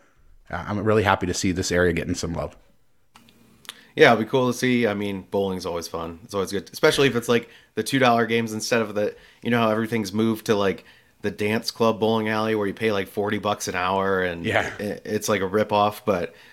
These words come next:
Speaker 2: you know, old school bowling lanes, that's where it's at.
Speaker 1: Yeah, th-, those bowling lanes were, like, world class. They hold, they held a P B A tournament, uh, every year, and then also it was, like, a hundred and sixty. Just the novelty of having a bowling alley that big with that many lanes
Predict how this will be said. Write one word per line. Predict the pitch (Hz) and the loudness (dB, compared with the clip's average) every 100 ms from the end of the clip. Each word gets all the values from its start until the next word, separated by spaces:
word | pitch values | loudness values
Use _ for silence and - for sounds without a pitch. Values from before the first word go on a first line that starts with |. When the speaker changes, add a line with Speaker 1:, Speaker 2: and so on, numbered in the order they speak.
| - | -8
Speaker 2:
you | - | -4
know, | 98 92 | -2 0
old | 113 113 | 2 2
school | - 113 101 | 0 0 2
bowling | 101 98 95 | 2 2 2
lanes, | 90 92 90 90 - | 0 0 -2 -4 -8
that's | - 92 92 | -4 -4 0
where | 90 | -2
it's | 78 | 0
at. | 87 58 - _ _ _ _ _ _ _ _ _ | -2 -4 -12 _ _ _ _ _ _ _ _ _
Speaker 1:
Yeah, | 151 170 104 | 0 2 2
th-, | 107 | 0
those | 123 135 | -2 0
bowling | 135 160 | 0 0
lanes | 147 131 113 | 0 -2 -2
were, | 117 117 | -4 -2
like, | 104 | -4
world | 95 123 135 | -2 -2 0
class. | 135 123 120 | 0 0 0
They | - 110 | -2 -2
hold, | 123 135 | -2 -4
they | 101 120 113 110 | -4 -6 -2 0
held | 123 135 | 0 -2
a | 120 | -2
P | 127 | -2
B | 127 117 | 0 0
A | 117 | 0
tournament, | 117 123 123 113 | -2 -4 -2 -4
uh, | - 107 95 90 | -4 -2 -2 -4
every | - 110 113 | -6 -2 -2
year, | 101 95 95 104 123 127 120 | -2 -6 -6 0 2 4 2
and | 107 | 0
then | 101 101 98 - _ _ _ _ | 0 0 -2 -8 _ _ _ _
also | 101 117 123 | -2 0 0
it | |
was, | 110 | -2
like, | 107 | -2
a | 104 | 0
hundred | 127 143 | 2 2
and | 131 | 2
sixty. | 127 127 | -2 -4
Just | 127 - | -4 -4
the | 151 | 0
novelty | 120 131 131 120 | 4 4 2 -4
of | 101 | -2
having | 117 117 | -2 -2
a | 98 | -6
bowling | 95 113 104 | -4 -2 -2
alley | 101 | -2
that | 95 98 87 | 2 0 2
big | 98 107 | 0 0
with | 101 | -2
that | 95 101 | -2 0
many | 98 92 | -2 0
lanes | 92 107 110 | 0 0 -2